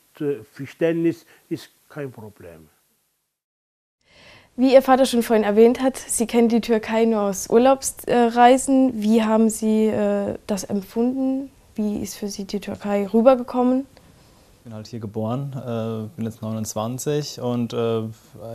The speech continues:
Speaker 3: kenne die Türkei eigentlich, gut, vielleicht ein bisschen besser als, äh, Urlauber,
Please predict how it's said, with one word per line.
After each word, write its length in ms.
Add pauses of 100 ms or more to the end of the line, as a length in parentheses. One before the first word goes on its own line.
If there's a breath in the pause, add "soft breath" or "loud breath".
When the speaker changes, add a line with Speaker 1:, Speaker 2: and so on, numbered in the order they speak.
Speaker 3:
kenne 260
die 140
Türkei 380
eigentlich, 640 (520 soft breath)
gut, 140
vielleicht 280
ein 100
bisschen 240
besser 320
als, 360
äh, 240
Urlauber, 680